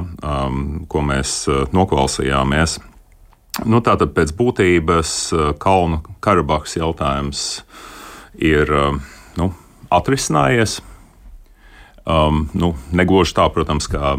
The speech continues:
kā Armēnijai to būtu gribējies, un, un noteikti ne tā, kā, um, Artsaks iedzīvotājiem, um, to būtu gribējies, bet tur karš vairs nav gaidāms. Um,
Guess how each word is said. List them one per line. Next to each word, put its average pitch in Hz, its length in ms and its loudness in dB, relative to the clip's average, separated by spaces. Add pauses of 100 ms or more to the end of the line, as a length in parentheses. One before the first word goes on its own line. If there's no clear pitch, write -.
kā 73 200 2
Armēnijai 71 720 2
to - 80 -2
būtu 71 240 -2
gribējies, 71 720 0
un, 69 400 0
un 87 320 2
noteikti 78 400 2
ne 78 80 0
tā, 71 160 2
kā, 67 160 -4 (140)
um, 64 180 -2 (160)
Artsaks - 480 -2
iedzīvotājiem, 120 840 2
um, 69 420 0 (320)
to 73 180 -2
būtu 76 140 2
gribējies, 104 400 2 (240)
bet - 240 -4
tur 110 260 4 (300)
karš - 340 0
vairs 73 240 -2
nav 71 160 0
gaidāms. 64 560 -6 (1160)
Um, 82 640 4